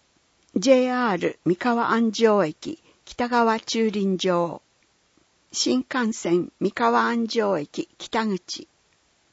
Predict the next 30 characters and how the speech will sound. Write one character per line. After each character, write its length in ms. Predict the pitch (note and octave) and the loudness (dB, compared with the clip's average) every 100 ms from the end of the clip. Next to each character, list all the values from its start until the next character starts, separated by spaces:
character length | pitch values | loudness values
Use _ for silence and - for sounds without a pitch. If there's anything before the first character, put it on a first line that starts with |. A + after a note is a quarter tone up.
| _ _ _ | _ _ _
新 280 | - - C4+ | -10 0 0
幹 360 | C4 - A#3+ A3 | 0 -4 -4 -6
線 400 | - D#3 - - _ | -6 -6 -6 -12 _
三 120 | F#3 | -6
河 340 | - B3 A#3+ - | -2 0 0 0
安 240 | A#3 A#3 | -2 -2
城 280 | A3 A3 F#3+ | 0 0 0
駅 380 | D3+ - - - _ - | -2 -8 -14 -14 _ -6
南 460 | F#3+ A#3 A3+ G#3 | -2 0 0 0
口。 340 | G3+ - - - _ _ _ _ _ _ _ _ - | -4 -10 -12 -12 _ _ _ _ _ _ _ _ -6
ジ 180 | A3 | 2
ェ 100 | C4 | 2
イ 120 | B3+ G#3+ | 2 -2
ア 180 | A3+ | -2
ー 60 | G3+ | -4
ル 140 | F3 - | -6 -4
安 260 | G3+ G#3+ G#3 | -2 0 -2
城 300 | G#3+ G3+ F3+ | -2 -2 -2
駅 360 | D3+ - - - _ | -4 -10 -16 -16 _
北 280 | - - G#3 | -16 -6 -2
口。 460 | F#3+ F3 - - - _ _ _ _ _ _ _ _ - | -2 -4 -6 -14 -16 _ _ _ _ _ _ _ _ -6
ジ 160 | G3 | 0
ェ 60 | B3 | 0
イ 120 | B3+ | 0
ア 140 | B3 A#3 | -2 -4
ー 80 | F#3 | -6
ル 240 | - - | -6 -2
安 240 | G#3+ G#3+ | -2 -2
城 260 | G#3+ G#3+ G#3+ | -2 -2 -2
駅 380 | D#3+ - - | -4 -8 -18